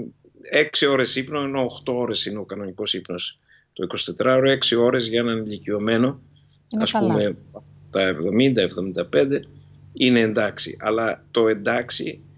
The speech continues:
Speaker 1: είναι εάν ο ασθενής έχει κοιμηθεί καλά και έχει χορτάσει και τον ύπνο.
Speaker 2: Δεν
Speaker 1: Έτσι,
Speaker 2: κοιμάται
Speaker 1: υπήρχε
Speaker 2: με διαλύματα, δεν κοιμάται με ταλαιπωρία,
Speaker 1: Γιατί
Speaker 2: τέλος πάντων.
Speaker 1: μπορεί να είναι στο κρεβάτι ο άλλος δέκα ώρες,
Speaker 2: Μμμ.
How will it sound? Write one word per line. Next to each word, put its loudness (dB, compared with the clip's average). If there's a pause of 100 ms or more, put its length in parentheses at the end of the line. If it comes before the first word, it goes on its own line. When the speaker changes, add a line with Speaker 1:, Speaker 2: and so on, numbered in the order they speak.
(240)
Speaker 1:
είναι 0
εάν -2 (300)
ο -2
ασθενής -2
έχει -4 (380)
κοιμηθεί -4
καλά 0
και -2
έχει -2 (280)
χορτάσει 0
και -12
τον -12
ύπνο. -20 (680)
Speaker 2:
Δεν -2
Speaker 1:
Έτσι, 2
Speaker 2:
κοιμάται 2
Speaker 1:
υπήρχε -2
Speaker 2:
με 2
διαλύματα, 0
δεν -4
κοιμάται -2
με -4
ταλαιπωρία, 0
Speaker 1:
Γιατί 0
Speaker 2:
τέλος -4
πάντων. -8
Speaker 1:
μπορεί 2
να 0
είναι -2
στο -8
κρεβάτι 0
ο -2
άλλος -2
δέκα -2
ώρες, -6
Speaker 2:
Μμμ. -10